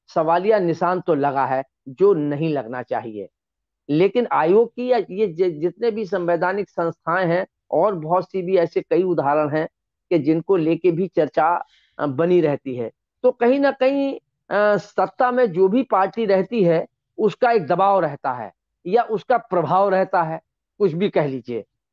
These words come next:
ल-, इधर देखने में ये आया है कि पिछले इलेक्शंस में भी, दो एक इलेक्शंस में भी विपक्ष ने ये आरोप लगाए कि साहब वो उनके दबाव में हमारी बात नहीं सुनी गई।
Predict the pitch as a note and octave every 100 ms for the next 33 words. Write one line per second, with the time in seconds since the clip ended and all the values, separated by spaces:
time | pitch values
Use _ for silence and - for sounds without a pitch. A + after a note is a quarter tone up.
0 | _ D#3 D#3+ E3+ - _ _ A#3 G3+ C#4
1 | D#4 G#3 F3 A3+ G#3+ B3 B3 A3+ G3+ G#3
2 | F3 F#3+ E3 E3 - _ _ _ G#3 G3
3 | F#3 E3+ G3+ G#3+ F#3 F3 F3 G3+ - G3
4 | F#3+ G3+ G3+ - D3 F#3 F#3 F#3 F3+ F#3+
5 | F#3 - F#3 F3+ F#3 F3+ - D3+ D#3 B3+
6 | - F3 F3 E3+ D#3+ F3+ F3+ E3 F3 E3+
7 | E3+ E3+ D#3+ D3+ E3 D#3+ _ _ - D#3
8 | E3+ D3 D3+ D#3 E3 D#3 D#3 D#3 C#3+ D3+
9 | D3+ D#3 D#3 D#3 D3+ D#3 D#3 D#3+